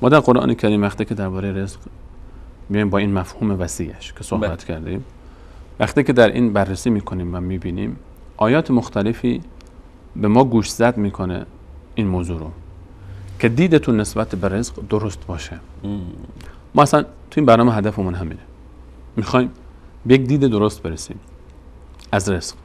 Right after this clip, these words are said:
Speaker 1: و مفهوم
Speaker 2: بله.
Speaker 1: رزق در خلال آیات قرآن کریم.
Speaker 2: بله.
Speaker 1: رازق کیست؟ رزق از کجا میاد؟ آیا من، من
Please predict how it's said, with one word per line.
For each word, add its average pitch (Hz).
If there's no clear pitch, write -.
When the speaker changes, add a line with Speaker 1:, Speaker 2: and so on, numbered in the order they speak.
Speaker 1:
و 113
مفهوم 110
Speaker 2:
بله. 98
Speaker 1:
رزق 110
در 131
خلال 113
آیات 95
قرآن 87
کریم. -
Speaker 2:
بله. 95
Speaker 1:
رازق 151
کیست؟ -
رزق 151
از -
کجا 107
میاد؟ 78
آیا 147
من، 104
من 98